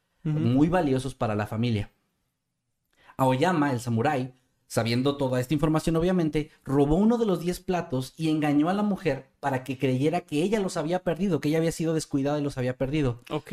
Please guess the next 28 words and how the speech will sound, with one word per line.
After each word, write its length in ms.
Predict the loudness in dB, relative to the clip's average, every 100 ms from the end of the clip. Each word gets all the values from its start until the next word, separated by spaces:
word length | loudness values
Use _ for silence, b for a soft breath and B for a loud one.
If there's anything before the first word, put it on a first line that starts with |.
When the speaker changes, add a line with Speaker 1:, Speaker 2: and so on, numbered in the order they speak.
| -4
Speaker 2:
Un 160 | 2 2
crimen 640 | 4 4 4 4 -2 -8 _
que 340 | -4 -2 -2 -4 -2
era 180 | -2 -2
castigado 640 | -8 -6 -4 -2 -4 -8 _
con 160 | -4
la 80 | -2
muerte. 340 | 2 0 0 2
Speaker 1:
Perder 300 | 2 4 0
un 80 | 0
plato 320 | -2 -2 0
era 140 | 0
un 200 | 0 0
crimen. 300 | 0 -2 2
Speaker 2:
Un 200 | 4 2
plato 320 | 2 -2 0 -2
valiosísimo 640 | 0 -2 -4 -4 0 2
de 60 | 0
la 80 |
familia, 400 | 0 0 0 -2
pues. 300 | -6 -10 -12 _ -12
Speaker 1:
Ok. 200 | -8 -6 -2
Speaker 2:
Pero 440 | 2 4 2 0 -4
también 260 | 0 2
eran, 240 | 2 2 0
eran 180 | -2 -2
otros 180 | -4 -4
tiempos. 540 | -4 -6 -14 -16 -16